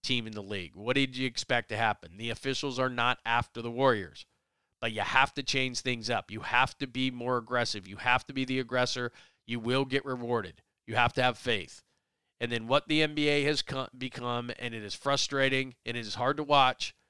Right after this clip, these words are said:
and I thought they were supposed to fix this years ago, but they didn't. Floppers and flailers now again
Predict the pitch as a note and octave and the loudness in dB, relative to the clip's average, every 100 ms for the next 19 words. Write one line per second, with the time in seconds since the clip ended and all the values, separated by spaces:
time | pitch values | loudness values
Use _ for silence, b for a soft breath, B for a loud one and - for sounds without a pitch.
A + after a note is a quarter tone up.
0 | _ _ - A2+ A2 C3 C#3+ C#3+ C#3 C3 | _ _ -6 -6 0 0 0 -2 -2 -4
1 | - C#3+ C3 - F#3+ - - C3+ C3 C3 | -2 -2 -2 -2 -2 -2 -4 -2 -2 -2
2 | A2+ B2+ B2 A#2+ A2 C3+ D3 B2 B2 _ | -4 0 0 0 -2 0 0 -2 -6 _
3 | _ _ _ _ _ D#3 D#3 - D#3+ D3 | _ _ _ _ _ 6 6 6 0 0
4 | D#3 - C#3+ C3+ C3 C3 B2+ B2 B2 B2+ | -4 4 8 8 6 2 -2 -2 2 2
5 | B2 - A2 G2+ C#3+ A#2 A2 C3 | 2 -2 -8 0 2 2 0 -8